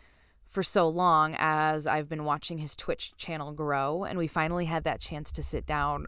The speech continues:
for, like, two hours, probably two and a half hours, but I cut it down to an hour, but it is packed with great stuff, I promise, from start to finish. Wow. <laughs> So that's why I'm super excited to share it.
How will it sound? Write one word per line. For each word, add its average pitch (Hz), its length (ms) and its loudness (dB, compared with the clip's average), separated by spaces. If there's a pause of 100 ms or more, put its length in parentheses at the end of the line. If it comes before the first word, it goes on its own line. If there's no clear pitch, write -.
(100)
for, 185 240 4
like, 165 360 6 (340)
two 294 280 2
hours, 180 840 8
probably 180 240 8
two 294 200 2
and 269 100 6
a 240 40 8
half 220 220 8
hours, 196 480 6 (400)
but 214 100 6
I - 40 10
cut 240 160 8
it 240 100 4
down 233 220 8
to 285 120 4
an 254 100 4
hour, 170 360 8
but 185 180 4
it 202 180 4
is 220 320 -2 (180)
packed - 540 2
with 190 160 -6
great 170 400 0
stuff, - 520 -4
I 165 100 0
promise, 151 460 -2
from 175 140 -6
start 190 340 4
to 196 100 -8
finish. 175 520 -2 (400)
Wow. 147 460 4
<laughs> 185 100 6 (540)
So 247 160 0
that's 220 180 2
why 226 80 6
I'm 226 80 4
super 202 340 -2
excited 196 420 0
to 202 80 -2
share 160 340 -2
it. 156 180 -4